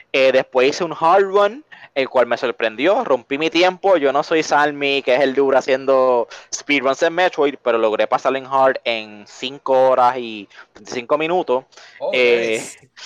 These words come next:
Speaker 1: El, el, el Chocó, iba a decir. <laughs> Raven Beak, este, no te puede tocar.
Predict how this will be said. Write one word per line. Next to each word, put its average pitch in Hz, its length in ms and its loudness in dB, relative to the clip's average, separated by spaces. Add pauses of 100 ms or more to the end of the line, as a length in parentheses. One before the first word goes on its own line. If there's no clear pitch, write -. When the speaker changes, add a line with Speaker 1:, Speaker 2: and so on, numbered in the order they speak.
(640)
Speaker 1:
El, 156 220 2
el, 151 560 2 (200)
el 120 140 -2
Chocó, 120 420 0
iba 113 220 2
a 113 40 4
decir. 147 360 -2 (260)
<laughs> 233 260 -12
Raven 202 480 2
Beak, 214 400 0
este, 160 760 2
no 151 280 0
te 190 140 4
puede 160 220 4
tocar. 104 340 -2